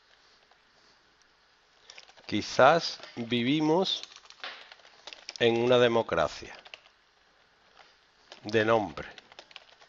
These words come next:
pero no de facto. La opinión personal es eso, personal. Y siempre que esté bien argumentada, vale.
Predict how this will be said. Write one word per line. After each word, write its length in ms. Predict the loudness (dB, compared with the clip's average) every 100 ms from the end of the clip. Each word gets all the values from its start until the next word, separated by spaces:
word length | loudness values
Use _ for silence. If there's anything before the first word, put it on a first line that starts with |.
| -20 -20 -8
pero 340 | -4 0 2 2
no 80 |
de 60 | 0
facto. 520 | -2 -4 -6 -10 -20 -20 -20 -20 -20 _ _ _ -20 -20 -20 -20 _ _ _ _ _ _ _ _ -14 -14 _ _ _ _ _ _ _ _ _ -20 _ _ _ _ -20 -20 _ _ _ _ _ _
La 240 | 4 8 8
opinión 360 | 6 4 2
personal 640 | 6 8 8 6 8 8 8
es 280 | 6 2 -2 0
eso, 360 | 2 2 -2 -10 -20 _ -4
personal. 540 | -4 -2 -2 0 -2 -4 -20 _ -14 -14 -16 _ _ -20 _ _ _ -18 -18 -20 _ -8
Y 140 | -4
siempre 440 | -2 0 0 0 0
que 60 |
esté 240 | 2 4 2
bien 160 | 4
argumentada, 880 | 2 2 2 0 0 6 6 6 0 -10
vale. 360 | 0 4 4 0